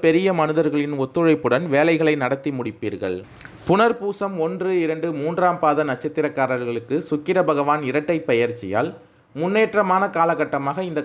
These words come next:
காலகட்டம் உங்களுக்கு அமையப் போகிறது. குரு பகவான் வக்ரமடைந்து இருப்பதால் வீண் செலவுகள் கட்டுப்படும். அலைச்சல் குறையும். எதிர்பார்ப்புகள் பூர்த்தியாகும். இந்த மாதம் முழுவதும் சுக்கிர பகவான் உங்கள் ராசிக்கு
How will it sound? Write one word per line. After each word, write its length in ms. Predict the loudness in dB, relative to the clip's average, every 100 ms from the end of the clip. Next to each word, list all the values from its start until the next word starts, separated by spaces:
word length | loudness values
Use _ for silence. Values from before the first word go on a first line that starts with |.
| 0
காலகட்டம் 520 | 2 0 -2 -4 -4
உங்களுக்கு 300 | -2 -2 0 -2
அமையப் 300 | -2 -4 -2
போகிறது. 420 | -2 0 0 0 -2 -6 _ _ _ -4
குரு 180 | 2 4 4
பகவான் 400 | 0 2 0 0
வக்ரமடைந்து 640 | -2 0 -2 0 0 0 0
இருப்பதால் 420 | 0 0 2 2 0
வீண் 180 | -4 -4
செலவுகள் 580 | 0 2 2 2 -2 -2
கட்டுப்படும். 600 | -4 -6 -8 -4 -4 -2 2
அலைச்சல் 500 | 2 2 0 -4 -4 -4
குறையும். 420 | -4 -2 -4 -6 -4 -2
எதிர்பார்ப்புகள் 760 | -2 0 0 0 -2 -2 -2 -2
பூர்த்தியாகும். 680 | -4 -4 -2 -2 -2 -4 -10 -12 -18 _ -20 -20 -20 -14 0
இந்த 140 | 2 2 4
மாதம் 320 | 2 4 2
முழுவதும் 420 | 2 2 0 0 -6
சுக்கிர 260 | -8 -2 0 0
பகவான் 300 | 2 2 0
உங்கள் 200 | 0 2 2
ராசிக்கு 420 | 0 -2 -4